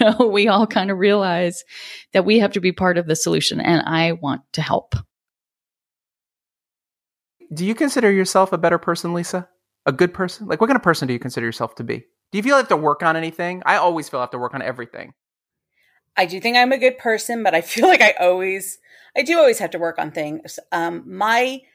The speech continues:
Speaker 3: my word that always keeps coming back in my life is balance. I even picked that word from, like, a pile of words one time, and I'm like, "Why does this word keep coming back to my life?"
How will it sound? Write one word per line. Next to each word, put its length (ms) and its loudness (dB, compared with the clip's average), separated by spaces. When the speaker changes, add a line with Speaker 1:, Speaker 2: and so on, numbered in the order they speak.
Speaker 3:
my 500 2
word 380 2
that 100 2
always 220 -2
keeps 220 -14
coming 240 -10
back 200 4
in 80 -6
my 120 -2
life 280 -2
is 220 -12
balance. 760 -10
I 100 6
even 260 0
picked 300 -2
that 200 4
word 180 0
from, 140 -4
like, 240 2
a 160 0
pile 520 2
of 120 -6
words 340 -6
one 140 -6
time, 240 -2
and 100 -4
I'm 60 0
like, 180 2
"Why 140 0
does 160 4
this 160 2
word 200 0
keep 280 -6
coming 240 -4
back 200 -2
to 80 -16
my 120 -2
life?" 440 2